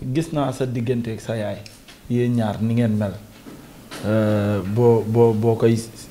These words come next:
des fois nga def ko statut, yaay tas yaakaar ak ni.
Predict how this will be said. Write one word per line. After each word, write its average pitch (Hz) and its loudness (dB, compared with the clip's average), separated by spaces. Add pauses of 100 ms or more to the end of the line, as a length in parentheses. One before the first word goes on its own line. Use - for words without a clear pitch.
(240)
des 120 6
fois 113 4
nga 113 2
def 107 -2
ko - -4
statut, 113 -2
yaay 107 -2
tas 107 -4
yaakaar 107 -2
ak 104 0
ni. 104 0